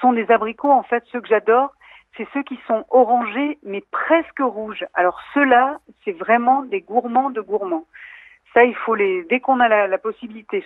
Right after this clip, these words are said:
soit on se balade dans la région là-bas et on en achète,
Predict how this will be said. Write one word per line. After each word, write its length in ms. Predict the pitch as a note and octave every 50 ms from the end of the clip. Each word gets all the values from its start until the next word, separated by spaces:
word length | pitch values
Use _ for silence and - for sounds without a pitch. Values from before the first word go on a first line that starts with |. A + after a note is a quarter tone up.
| -
soit 160 | - B3+ C#4 C4+
on 180 | C4 B3 -
se 120 | - - A3+
balade 360 | G3+ A3+ A3+ A3+ A3+ A3+ A3+
dans 120 | - G#3 G3+
la 80 | G3
région 400 | F#3 F#3+ G3+ F3+ F3 G3 G#3+ G#3
là-bas 320 | G3+ F#3+ F3 F3 F3 F3 -
et 100 | - F#3
on 60 | F#3+ F#3+
en 100 | G3 F#3+
achète, 400 | F#3 F3+ - - - A#3 C4+ D4